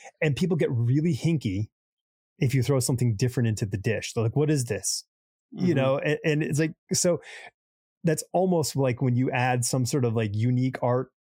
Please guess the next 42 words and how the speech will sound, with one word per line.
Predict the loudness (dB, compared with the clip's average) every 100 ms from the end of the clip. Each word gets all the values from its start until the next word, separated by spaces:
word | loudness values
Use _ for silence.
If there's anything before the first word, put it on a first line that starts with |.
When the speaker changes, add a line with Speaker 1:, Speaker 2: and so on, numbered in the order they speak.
| _ _
Speaker 1:
you | -2 0
know, | 2
Speaker 2:
Yeah. | 2 0
Speaker 1:
sort | 0
of | -2 -4 -2
offering | 0 0 0 0 0 -2 -6 -16 -20 -4
into | 0 2 2 0
this | 0 -2
run | 0 0 0 2
of | 2
whatever | 2 0 0
the | -4
comic | -2 -2 0 0
book | -2 -2
that | 0
everybody | 0 0 0 0
loves. | 2 2 0 -2 -8 -4
And | -2
people | 0 0 0
go, | 0
"Wait, | 2 2 2
what | 2 2
is | 0 0
this? | -4 -2
Is | -2
this | 0 0
gonna | 0 0
make | 2
me | 2 0
Speaker 2:
<laughs> |
Speaker 1:
sick?" | 0 -2 -4 -12 _ _ -20 -20 -20 -4
And, | 0 2 2 0 -2 -12 -20 -20 _
you | 2
know, | 2
but | 2 2 2
meanwhile, | 2 2 2 2
you |
have | 2
a | 0
whole | 0 0
group | 0 -2
of | -2